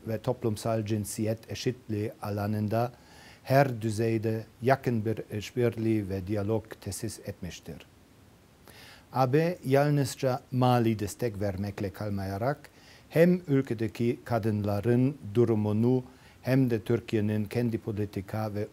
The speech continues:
uygulamalarını da izleme-, izlemektedir. Bu kapsamda kadına yönelik şiddet sorununun ele alınması,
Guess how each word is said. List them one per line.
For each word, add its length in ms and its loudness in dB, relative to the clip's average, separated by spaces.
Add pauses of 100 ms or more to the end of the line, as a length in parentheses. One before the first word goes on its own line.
uygulamalarını 1200 0 (520)
da 320 2
izleme-, 440 -4 (100)
izlemektedir. 920 -4 (1040)
Bu 120 0
kapsamda 720 0 (240)
kadına 540 0
yönelik 440 2
şiddet 380 0
sorununun 760 0
ele 240 0
alınması, 720 -2